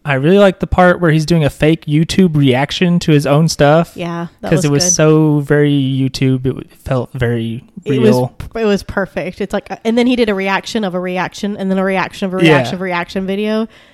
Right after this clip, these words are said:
Speaker 2: And I was like, "Ugh, that's so, yeah."
Speaker 1: That was one of my favorite parts of it. Uh, there's a part where he's sleeping on a wood floor.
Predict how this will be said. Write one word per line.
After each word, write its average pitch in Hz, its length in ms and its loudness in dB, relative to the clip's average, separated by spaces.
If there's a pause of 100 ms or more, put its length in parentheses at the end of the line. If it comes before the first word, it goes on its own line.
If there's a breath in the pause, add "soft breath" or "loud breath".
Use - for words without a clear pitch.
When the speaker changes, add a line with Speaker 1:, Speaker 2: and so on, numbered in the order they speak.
(200 soft breath)
Speaker 2:
And 196 80 -4
I 202 60 0
was 185 100 -2
like, 180 200 -4
"Ugh, 190 180 -2 (140)
that's - 200 -12
so, 185 640 -6 (120)
yeah." 160 320 -10
Speaker 1:
That 156 120 2
was 151 280 0 (120)
one 160 120 2
of 147 40 0
my 135 120 0
favorite 135 280 0
parts 131 280 -2
of 127 160 -4
it. 131 160 -6 (840)
Uh, 131 240 4
there's 143 160 2
a - 40 -14
part 226 220 2
where 214 100 2
he's 190 180 2
sleeping 214 360 0
on 185 120 2
a 175 60 2
wood 165 280 2
floor. 170 500 4